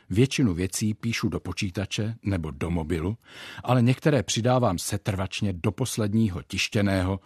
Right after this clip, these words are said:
slovensky psaného kalendáře, který nosím všude s sebou a ve kterém se tím pádem kupí zápisy jako grafity na oblíbené zdi sprejerů.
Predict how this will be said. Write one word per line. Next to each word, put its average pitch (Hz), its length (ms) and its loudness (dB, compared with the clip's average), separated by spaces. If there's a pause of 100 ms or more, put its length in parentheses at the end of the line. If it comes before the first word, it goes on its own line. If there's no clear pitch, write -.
(140)
slovensky 101 680 0
psaného 80 480 -4
kalendáře, 90 720 0 (300)
který 151 300 4
nosím 123 280 4
všude 104 300 -2
s - 60 -8
sebou 80 420 -2 (240)
a 104 80 0
ve 117 120 4
kterém 123 300 0
se 104 160 -4
tím 104 240 0
pádem 90 440 -2 (100)
kupí 95 360 -2
zápisy 90 680 -2 (240)
jako 123 280 -2
grafity 90 600 -2 (220)
na 82 200 -6
oblíbené 80 640 -2
zdi 71 260 -6
sprejerů. 73 720 -4